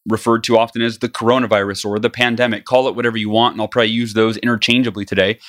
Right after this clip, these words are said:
But we're all dealing with this crazy, unprecedented global pandemic, and depending on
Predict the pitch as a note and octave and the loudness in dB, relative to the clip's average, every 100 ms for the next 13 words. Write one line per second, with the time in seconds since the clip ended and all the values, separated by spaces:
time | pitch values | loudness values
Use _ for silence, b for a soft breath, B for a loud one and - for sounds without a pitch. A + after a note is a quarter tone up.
0 | B B A#2+ D3 C#3 C#3+ E3 D3 C#3 E3+ | B B 2 2 2 0 0 0 -2 -2
1 | D3 A#2 B2+ B2 - - F#3 F#3+ E3+ F#3+ | -2 -4 -2 -2 -2 0 0 0 -4 -2
2 | F#3 - D#3+ F3+ F3+ E3+ D#3+ E3+ D#3+ D#3+ | -2 0 0 0 -2 -2 -2 -2 -4 0
3 | E3 D#3 - B B - B2+ C#3 D3 C#3+ | 0 -2 -8 B B -4 2 4 2 0
4 | C3+ A#2+ B2+ C3 C#3 - A#2+ B2 A#2+ E3 | -2 0 0 0 -2 -2 -2 -2 0 0
5 | E3 D#3 D#3 D3 C#3 | 2 4 2 0 -6